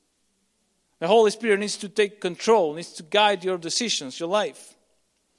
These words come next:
Both in the history of Israel and in the history of the church, we see God being the compass of his people. You have a compass in this time of decision.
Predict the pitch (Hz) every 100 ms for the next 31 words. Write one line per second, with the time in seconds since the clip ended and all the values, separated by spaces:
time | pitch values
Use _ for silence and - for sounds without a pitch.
0 | _ - 233 269 233 220 226 240 233 202
1 | 240 247 214 190 190 190 214 - 233 208
2 | 202 269 214 226 - 233 160 226 285 311
3 | - - - 247 233 202 - 285 254 240
4 | 233 - 233 - 247 196 190 156 - 262
5 | 285 220 262 233 240 262 220 208 226 226
6 | - 233 226 208 208 - 285 - 285